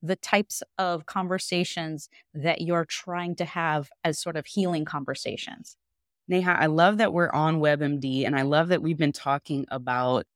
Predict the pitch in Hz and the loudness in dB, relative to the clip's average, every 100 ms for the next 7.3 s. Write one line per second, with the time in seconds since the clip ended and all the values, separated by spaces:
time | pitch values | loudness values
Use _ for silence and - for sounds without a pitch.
0 | _ 147 143 - 202 190 - 160 151 139 | _ -4 -2 0 2 2 2 0 2 2
1 | 127 123 123 135 156 - 147 - 147 - | 2 0 -2 -2 -4 -6 -6 -4 -8 -2
2 | 165 - - 117 - - 160 156 165 160 | -2 -2 -4 -6 -6 -6 -4 0 4 4
3 | - 170 175 175 220 240 202 202 220 214 | 4 2 4 4 2 2 0 2 0 -2
4 | - - 214 233 226 - - 208 214 - | -8 -2 2 4 2 -2 0 2 2 0
5 | 190 196 196 190 180 - 175 208 - 143 | 0 0 -4 -6 -6 -4 -2 -2 0 -2
6 | 131 139 - 143 139 135 - 151 151 165 | 0 -2 -4 0 2 2 -2 -2 4 6
7 | 202 214 214 | 6 4 -2